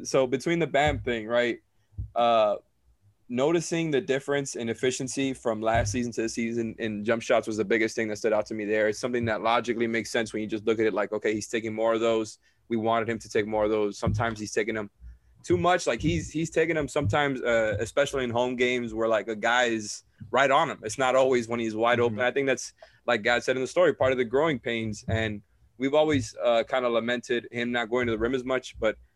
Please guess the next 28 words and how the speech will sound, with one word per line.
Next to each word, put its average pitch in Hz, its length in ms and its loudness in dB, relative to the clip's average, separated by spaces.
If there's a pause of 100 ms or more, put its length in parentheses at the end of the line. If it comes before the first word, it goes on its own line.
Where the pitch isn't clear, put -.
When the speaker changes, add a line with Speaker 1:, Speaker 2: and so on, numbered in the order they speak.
(220)
Speaker 1:
and 117 160 -6
I 123 80 2
don't 135 120 0
have 127 160 0
the 117 100 -2
free 120 180 0
throw 117 120 0
numbers 110 260 -2
pulled 120 260 -2
up 113 140 0
right 107 120 -2
now, 123 160 0
but 113 140 -4
he's 117 160 -2
been 117 180 -6
really 117 240 -2
good 123 160 2
at 117 120 0
it 113 160 -6
this 131 180 0
season. 117 400 -6
So 107 240 0
it's 110 140 -4
hard 123 320 2
to 110 240 0
say, 117 360 2
you 117 140 -6
know, 113 240 -2